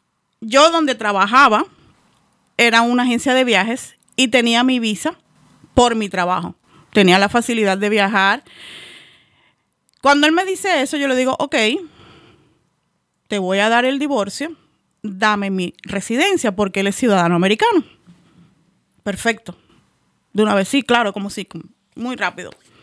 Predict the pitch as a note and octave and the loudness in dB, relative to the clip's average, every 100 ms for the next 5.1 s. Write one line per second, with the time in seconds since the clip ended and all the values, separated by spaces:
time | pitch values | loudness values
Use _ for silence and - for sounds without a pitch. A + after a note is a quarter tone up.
0 | _ _ _ - - - _ _ - E4 | _ _ _ -20 -20 -20 _ _ 0 2
1 | D#4 C4+ - A#3 C#4 D#4 D#4 D#4 D4+ D4 | 4 2 -2 0 2 4 2 0 -2 -4
2 | D4+ D4+ C#4 F4 D#4+ A3+ C4 - - _ | -2 -4 -4 -4 -4 -4 -6 -10 -20 _
3 | _ _ _ _ - - _ _ - G3 | _ _ _ _ -20 -20 _ _ -6 -2
4 | G3 F#3+ G3+ G#3 A3+ A3+ A3 A#3 C4 A3+ | -2 -4 -2 -2 -2 0 0 2 0 -2